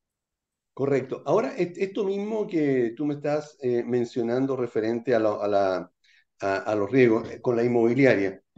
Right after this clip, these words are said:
Eh, cuando uno compra, eh, en verde, ¿verdad? O, o en blanco, hay garantías también, eh, que, que,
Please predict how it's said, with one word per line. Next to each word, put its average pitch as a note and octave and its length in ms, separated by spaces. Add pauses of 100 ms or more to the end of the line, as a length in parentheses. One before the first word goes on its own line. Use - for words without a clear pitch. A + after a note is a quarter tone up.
(200)
Eh, C#3 160
cuando E3+ 260
uno A#3 200
compra, G#3 560
eh, D#3 320
en D#3 140
verde, D3 640
¿verdad? B2 280
O, A#2 280
o B2+ 120
en C3 80
blanco, E3+ 480
hay F#3+ 140
garantías F3 580
también, C#3+ 600
eh, B2+ 520
que, B2+ 380
que, A#2 400